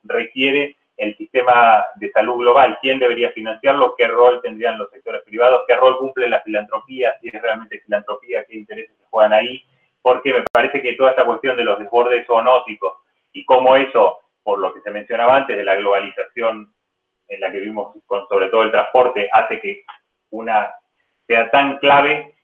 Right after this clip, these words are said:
eh, detectar el momento. De hecho, toda la discusión sobre la alerta de Taiwán son cuestión de días respecto a cuando China dio la información. Pero esos días marcaron la diferencia respecto a la posibilidad de haber inci-, incidido antes. Y a partir de esto cierro con el,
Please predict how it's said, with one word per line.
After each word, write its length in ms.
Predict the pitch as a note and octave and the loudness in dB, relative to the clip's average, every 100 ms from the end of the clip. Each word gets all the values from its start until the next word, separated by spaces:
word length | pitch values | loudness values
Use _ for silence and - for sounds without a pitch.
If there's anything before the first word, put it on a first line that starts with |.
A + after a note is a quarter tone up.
| - | -8
eh, 300 | A2 G#2+ G#2+ | -4 -4 -6
detectar 440 | A2 G#2+ A2+ C3+ | -4 -2 0 2
el 120 | C#3 A#2 | 4 4
momento. 340 | A#2+ C#3+ A#2+ | 0 0 0
De 60 | B2 | 0
hecho, 180 | D3+ | 0
toda 140 | D3+ D#3 | 2 4
la 60 | |
discusión 380 | D3 C3 B2+ D3 | 4 -2 -6 -6
sobre 180 | - - | 0 0
la 100 | - | 2
alerta 260 | C3 C#3 C#3 | 0 2 0
de 80 | |
Taiwán 380 | B2+ A#2+ B2+ C#3+ | 2 0 2 0
son 120 | - | -2
cuestión 300 | - - B2+ | -8 -6 -6
de 120 | A#2+ A2+ | -6 -6
días 320 | C#3+ B2+ - | -2 -2 -2
respecto 580 | G2+ - G#2+ - - - G2 | -4 -12 -14 -6 -6 -4 -4
a 100 | G2 | -4
cuando 280 | G2+ G2+ G2 | -4 -6 -10
China 260 | A2+ G#2+ | -10 -10
dio 160 | G2+ G2+ | -8 -8
la 80 | G2 | -8
información. 580 | - F#2+ F#2+ G2+ - - _ | -10 -10 -10 -10 -12 -14 _
Pero 160 | - B2+ | 0 2
esos 200 | C3 B2 | 2 2
días 240 | C3+ - | 2 2
marcaron 380 | C3+ - A#2 A2+ | 2 2 2 4
la 80 | G#2 | 2
diferencia 720 | G2+ G#2 A2 A2+ A#2+ A#2+ - - _ _ | 0 -4 -6 -6 -2 -2 -4 -12 _ _
respecto 400 | - - A2 A#2+ | -6 -4 -4 2
a 40 | |
la 120 | G#2+ G2+ | 2 2
posibilidad 440 | G2+ G#2 G#2+ A2+ | -2 -4 2 4
de 120 | A2+ | 6
haber 400 | G#2 G#2 A2+ - _ _ _ - | 6 6 4 0 _ _ _ -20
inci-, 320 | G#2 - G#2 | -18 -18 -18
incidido 560 | G#2 G2 G2+ G#2 G#2+ G#2 | -16 -14 -12 -6 2 4
antes. 380 | G2+ - - _ _ _ | 2 -8 -20 _ _ _
Y 120 | A#2 | 2
a 100 | B2+ | 4
partir 280 | C3 C#3 D#3 | 4 2 4
de 120 | E3+ | 4
esto 200 | E3+ E3 | 4 0
cierro 600 | D#3 D#3 D#3 E3 D#3+ - _ | 2 4 6 4 2 -6 _
con 180 | - B2 | -2 0
el, 240 | A#2+ A#2 | -2 -6